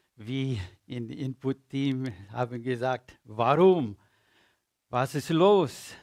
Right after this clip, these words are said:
Warum hat Gott das so lang erlaubt?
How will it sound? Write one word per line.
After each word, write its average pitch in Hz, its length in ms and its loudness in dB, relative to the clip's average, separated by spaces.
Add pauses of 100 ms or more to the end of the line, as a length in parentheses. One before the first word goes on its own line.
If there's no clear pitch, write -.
(240)
Warum 147 440 0
hat 147 220 -4
Gott 160 320 -4
das - 320 -6
so 160 420 2
lang 131 600 0
erlaubt? 113 880 -8